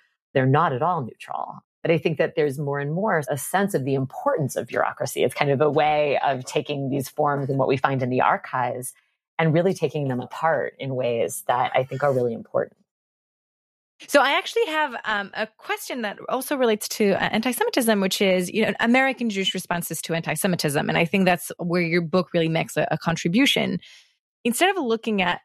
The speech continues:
Speaker 2: famous activists or lawyers who try to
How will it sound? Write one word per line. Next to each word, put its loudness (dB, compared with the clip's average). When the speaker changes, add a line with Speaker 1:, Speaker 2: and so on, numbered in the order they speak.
Speaker 2:
famous 0
activists -2
or 0
lawyers 2
who -6
try -2
to 2